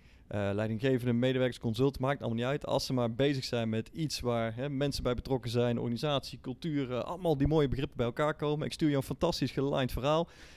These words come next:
En wat stuur jij terug? "Jij moet maandag komen." Nou, Jerry, <laughs> vertel maar.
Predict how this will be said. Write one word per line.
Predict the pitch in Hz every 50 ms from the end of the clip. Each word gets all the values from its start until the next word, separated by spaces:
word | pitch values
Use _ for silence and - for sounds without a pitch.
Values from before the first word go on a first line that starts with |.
| - -
En | - - 127
wat | 135 135
stuur | - - 170
jij | 139 123 113
terug? | - - 180 202 220 214 - - - - - - - - - - - -
"Jij | - 131 131 127 127 -
moet | - 127 143 160 185 226 - - - - - - - - - - -
maandag | - 123 123 151 170 180 180 170 156 156 151 - - - - - - -
komen." | - 165 185 156 120 117 104 - - - - - - - - - - - - - - - - - - - - -
Nou, | 170 165 143 123
Jerry, | 107 135 139 143 151 175
<laughs> | - - - - 208 185 - - - - - - - - - - - - - - - - - - - - -
vertel | - - - 165 202
maar. | 214 233 185 139 120 - - -